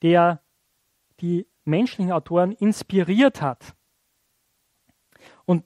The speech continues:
da ist jetzt auch wichtig zu verstehen, das ist kein, kein Diktat gewesen. Ja? Ich meine, es gibt ein paar Texte in der Bibel, wo man sagen kann, okay, das ist wortwörtlich,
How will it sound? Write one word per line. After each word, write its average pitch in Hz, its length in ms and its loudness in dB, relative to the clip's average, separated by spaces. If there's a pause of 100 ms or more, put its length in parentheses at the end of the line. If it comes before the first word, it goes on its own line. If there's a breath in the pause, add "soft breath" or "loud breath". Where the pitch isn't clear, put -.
da 196 140 4
ist 233 80 2
jetzt 233 160 -2
auch 226 140 2
wichtig 233 200 -4
zu - 80 -12
verstehen, 202 300 -2
das 220 160 -4
ist 208 120 -6
kein, 196 280 -2
kein 185 260 -4
Diktat 165 640 -2
gewesen. 165 480 -4
Ja? 185 160 2
Ich 220 80 -2
meine, 165 140 -2
es 175 60 -12
gibt 277 180 -6
ein 262 80 -4
paar 247 200 2
Texte 247 360 -6
in - 20 4
der 233 80 4
Bibel, 226 280 -4
wo 202 120 2
man 196 160 2
sagen 202 220 -2
kann, 190 180 -4
okay, 190 220 -2
das 208 160 -4
ist 185 180 -8
wortwörtlich, 214 800 0